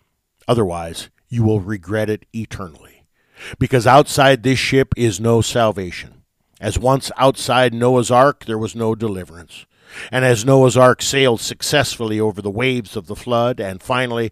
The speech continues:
safe and sound landed on the mountain of Ararat, so will also the ship of the church sail safely over the stormy sea of the world and land on the eternal mountains of divine grace.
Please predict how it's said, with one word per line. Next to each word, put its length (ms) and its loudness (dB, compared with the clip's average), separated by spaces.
safe 440 0
and 140 -6
sound 440 0
landed 460 0
on 160 0
the 80 -4
mountain 420 -2
of 120 -2
Ararat, 640 -10
so 380 2
will 260 2
also 640 -6
the 100 -4
ship 480 0
of 120 -2
the 80 -4
church 520 -8
sail 360 0
safely 580 0
over 240 0
the 120 -10
stormy 500 -4
sea 360 -4
of 120 -2
the 100 -4
world 580 -2
and 280 -6
land 480 0
on 200 0
the 220 -10
eternal 440 -2
mountains 680 -4
of 180 -4
divine 440 -6
grace. 560 -14